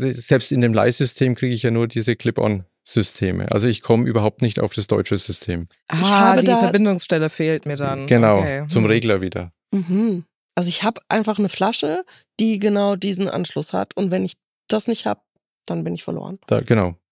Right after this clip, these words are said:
Speaker 2: Good to know.
Speaker 1: Dann,
Speaker 2: <laughs>
Speaker 1: dann bleibt die Suche nach einem, der eine deutsche Flasche füllen kann. Und das wird schwierig.
Speaker 3: Mhm.
Speaker 2: Aber es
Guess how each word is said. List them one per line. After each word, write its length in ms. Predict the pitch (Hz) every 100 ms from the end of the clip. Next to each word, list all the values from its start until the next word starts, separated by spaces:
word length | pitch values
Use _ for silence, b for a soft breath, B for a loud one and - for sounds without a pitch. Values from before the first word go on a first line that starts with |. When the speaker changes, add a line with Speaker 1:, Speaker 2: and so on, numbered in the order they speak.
| _ -
Speaker 2:
Good 160 | 147
to 120 | - 233
know. 260 | 226 - - 196
Speaker 1:
Dann, 240 | 240 285
Speaker 2:
<laughs> 80 | 269
Speaker 1:
dann 140 | 254 117
bleibt 280 | 135 131 -
die 60 |
Suche 380 | 117 147 120 135
nach 180 | 127 117
einem, 280 | 117 113 120
der 160 | 120
eine 180 | 110 110
deutsche 360 | 104 107 101 113
Flasche 320 | - 110 107
füllen 320 | - 113 127
kann. 300 | 131 131 123
Und 120 | 113 101
das 300 | 104 - -
wird 280 | 107 101 -
schwierig. 640 | - - 98 - 95 - _
Speaker 3:
Mhm. 320 | 170 147 165 170 _ _ _ _ _ _ _ _ _ _ _ _ _ _ _ -
Speaker 2:
Aber 180 | 156
es 180 | 147 -